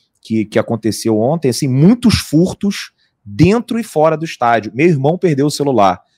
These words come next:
A gente tava voltando ali, saindo da leste, fomos até a, a sul pra pegar um táxi,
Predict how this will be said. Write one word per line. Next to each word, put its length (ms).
A 100
gente 180
tava 180
voltando 560
ali, 160
saindo 340
da 140
leste, 520
fomos 320
até 440
a, 380
a 40
sul 320
pra 160
pegar 280
um 100
táxi, 540